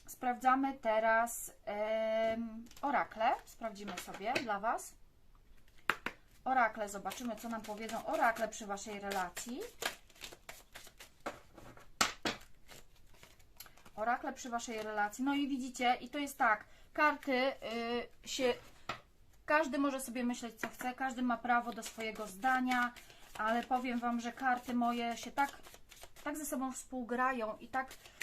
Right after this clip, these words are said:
się uzupełniają, że jedna w drugą jakby tutaj wchodzi, wspiera ją i daje dalej, e, informacje, kochani. Jest między Wami silny magnes,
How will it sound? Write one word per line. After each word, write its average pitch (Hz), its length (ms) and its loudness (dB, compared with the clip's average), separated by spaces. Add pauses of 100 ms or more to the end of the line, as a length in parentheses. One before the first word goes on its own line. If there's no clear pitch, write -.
(200)
się - 180 -6
uzupełniają, 247 880 4
że 240 180 -2
jedna 262 340 4
w 240 80 -4
drugą 247 360 0
jakby 226 320 0
tutaj 247 480 -2 (300)
wchodzi, 269 440 2
wspiera 247 580 2
ją 247 260 4 (140)
i 233 240 -4
daje 233 380 4
dalej, 214 540 2
e, 208 280 -4
informacje, 226 840 0
kochani. 202 600 -8 (4000)
Jest 262 360 2
między 240 320 0
Wami 233 320 4
silny 226 440 -2
magnes, 220 760 0